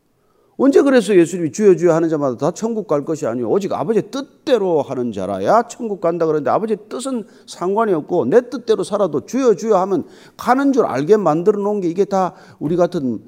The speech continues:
이, 저기, 저 사람들이 잘못 설교한 거고 잘못 얘기한 거죠, 뭐. 예수님도 하나도 다르지 않아요. 그러면 실제로 뭐, 그럼 그분이 그렇게 했나? 아니란 말이에요. 어머니를 뭐 십자가에서도 어머니를 요한에게 부탁하는 그런 효심이 있는 아들이고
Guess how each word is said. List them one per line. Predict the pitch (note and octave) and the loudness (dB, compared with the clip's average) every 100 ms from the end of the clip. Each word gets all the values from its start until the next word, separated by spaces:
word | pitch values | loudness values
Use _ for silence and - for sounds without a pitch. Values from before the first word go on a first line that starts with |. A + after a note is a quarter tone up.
| _ - | _ -8
이, | A#2+ G2 | -6 -6
저기, | A2+ G#2+ | -6 -6
저 | G2 | -8
사람들이 | F2 A#2+ B2 A#2 G#2 | -10 -6 -6 -6 -8
잘못 | - F#2+ C3 | -8 -6 -6
설교한 | B2 D3 C#3+ C3 A2+ | -6 -10 -6 -6 -6
거고 | F#2+ | -10
잘못 | G2+ G#2 G#2 G2 | -10 -10 -10 -10
얘기한 | G2+ G#2 G2 | -8 -8 -10
거죠, | F#2+ F2+ - | -12 -16 -20
뭐. | - - _ _ _ _ _ - | -20 -20 _ _ _ _ _ -4
예수님도 | C3 D#3 C#4 F4 F#4 - | -2 -2 0 0 0 -6
하나도 | - - - | -6 -8 -8
다르지 | - F#3 G#3 - | -8 -8 -8 -14
않아요. | - - - _ _ _ _ _ _ _ _ _ _ _ - | -16 -20 -20 _ _ _ _ _ _ _ _ _ _ _ -2
그러면 | C#4+ C#4 | 4 4
실제로 | - - C#4 D#4 C#4+ G#3 | 4 -4 -2 0 4 4
뭐, | F3 | 2
그럼 | F#3 D3+ | 0 -2
그분이 | C#3+ G3 F3+ | -4 0 0
그렇게 | C3+ D#3+ - | 0 -2 -2
했나? | E3 F3+ F#2 A1 - | 0 -4 -8 -10 -16
아니란 | F#2+ C3 D#3+ F#2+ | -8 -4 -4 -6
말이에요. | A#1+ G#1 - _ _ _ _ _ _ _ | -10 -18 -20 _ _ _ _ _ _ _
어머니를 | D3+ A#3 B3 G3 D3+ | 0 2 4 2 0
뭐 | D3 | -2
십자가에서도 | - - C4+ A#3 F3 - C#3+ | -6 -4 0 0 0 -2 -2
어머니를 | D#3 D#3 C#3 A#2 | 0 0 -2 0
요한에게 | A#2+ D#3+ C3 A2 | 2 2 0 -8
부탁하는 | G#2 C3 C3 B2+ G#2 - _ _ | -10 -8 -4 -4 -6 -12 _ _
그런 | - G3 | -2 -2
효심이 | - - B2+ G#3 F#3+ | -2 -6 -8 -6 -4
있는 | D3+ D#3+ | -2 -2
아들이고 | A#2 D#3+ D#3 A#2 A2 - | -2 -4 -6 -6 -8 -10